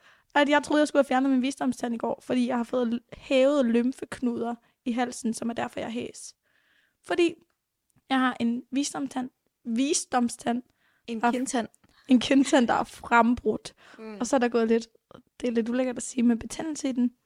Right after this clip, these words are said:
Speaker 1: Jeg skulle så ikke have den fjernet alligevel, fordi den var meget flot, så den skal bare lige vokse op selv.
Speaker 2: Sagde de, den var meget flot?
Speaker 1: Ja, de sagde, den var
Speaker 2: <laughs>
Speaker 1: meget flot, og de blev meget ked af at hive den ud.
Speaker 2: Nej, sagde de det?
Speaker 1: Ja. Og ved du hvad?
Speaker 2: Nej.
Speaker 1: Sagde jeg, de, sagde jeg,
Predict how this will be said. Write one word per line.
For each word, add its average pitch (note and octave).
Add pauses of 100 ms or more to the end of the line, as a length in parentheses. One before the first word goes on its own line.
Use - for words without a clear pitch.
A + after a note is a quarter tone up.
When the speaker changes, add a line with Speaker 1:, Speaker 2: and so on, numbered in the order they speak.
(680)
Speaker 1:
Jeg C4
skulle -
så C4
ikke A#3
have B3
den A3+
fjernet A3+
alligevel, A3 (680)
fordi A3+
den A3
var G#3+
meget G#3+
flot, - (120)
så -
den A#3
skal B3
bare A3+
lige A3 (340)
vokse B3
op A#3+
selv. A3+ (180)
Speaker 2:
Sagde G#3+
de, A3
den G#3
var G3+
meget G#3
flot? A#3+
Speaker 1:
Ja, C4+ (160)
de D4+
sagde, C4+
den -
var B3+
Speaker 2:
<laughs> B3+
Speaker 1:
meget D4
flot, B3
og A#3
de B3+
blev A#3+
meget C4
ked D4
af A#3
at A3+
hive B3
den B3+
ud. A3+
Speaker 2:
Nej, C#4+
sagde B3
de C#4
det? D4
Speaker 1:
Ja. A#3 (1000)
Og B3+
ved C#4
du C4
hvad? B3+ (260)
Speaker 2:
Nej. A3+
Speaker 1:
Sagde B3+
jeg, B3+
de, C#4 (260)
sagde C#4
jeg, D4